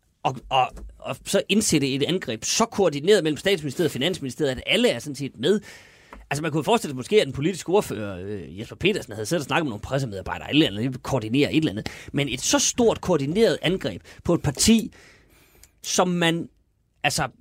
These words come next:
jo satte sig hele butikken på, stort set, i forhold til det her.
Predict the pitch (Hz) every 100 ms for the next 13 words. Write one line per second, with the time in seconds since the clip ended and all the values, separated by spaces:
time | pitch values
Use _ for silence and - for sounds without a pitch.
0 | _ _ _ _ 156 160 160 - 240 -
1 | 156 220 139 - 277 120 131 117 - -
2 | - - 143 - 123 101 - - 180 226
3 | 254 131 127 101 98